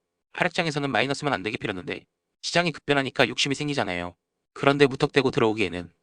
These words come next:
약간 위험합니다. 이렇게 알트 중에서 급등이 나오는 건 세력들이 고의적으로 펌핑을 한 겁니다. 그러면 이제 이 세력들의 움직임,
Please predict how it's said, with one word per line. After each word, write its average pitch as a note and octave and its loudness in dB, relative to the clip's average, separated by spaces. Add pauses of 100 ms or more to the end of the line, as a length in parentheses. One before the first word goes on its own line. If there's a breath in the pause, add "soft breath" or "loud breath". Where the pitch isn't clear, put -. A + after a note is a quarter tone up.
(280)
약간 A#2+ 2
위험합니다. G#2 0 (300)
이렇게 C#3+ 2
알트 C#3+ 2
중에서 C3+ -4
급등이 C3+ -6
나오는 F2+ -4
건 F2 -8 (360)
세력들이 E3+ 0
고의적으로 C#3+ 4
펌핑을 D#3 -2
한 D3 0
겁니다. A#2+ 0 (280)
그러면 D#3 2
이제 - 0
이 B2 0
세력들의 D#3 -2
움직임, G2+ -6